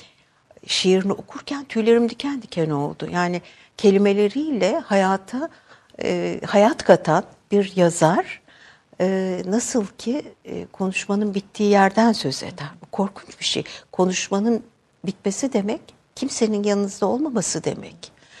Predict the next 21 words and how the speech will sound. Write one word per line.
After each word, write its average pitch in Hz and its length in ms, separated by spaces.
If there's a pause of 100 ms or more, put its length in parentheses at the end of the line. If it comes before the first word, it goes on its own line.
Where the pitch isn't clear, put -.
(120)
Hayatın 202 480
bitmesi - 480
demek. - 340
Sonra 208 320
bir 208 160
başka 208 360
oyununda, 208 560 (720)
e, - 420 (420)
da 208 140 (720)
yine 202 240
çok, 208 240 (640)
e, 156 160
hazin 196 480
bir 214 40
şeydir. 190 560 (520)
Oyun 202 380 (320)
bir, 220 300 (240)
e, - 260 (420)
dilsiz 202 540
ve 196 120
sağırın 196 680